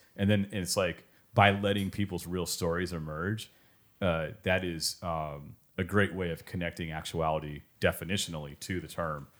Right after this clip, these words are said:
and seeing, seeing what, and, like, risking it and seeing what comes out the other side.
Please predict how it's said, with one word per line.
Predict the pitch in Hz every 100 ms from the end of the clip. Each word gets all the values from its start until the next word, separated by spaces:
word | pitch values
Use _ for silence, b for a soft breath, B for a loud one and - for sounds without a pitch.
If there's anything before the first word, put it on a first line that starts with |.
| b _
and | 80
seeing, | - 90 82 73
seeing | - 104
what, | 92 78 -
and, | 98 87
like, | 90 85
risking | 107 127 98
it | 90
and | 80
seeing | - 98
what | 82
comes | - 90
out | 78
the | 80
other | 71
side. | 92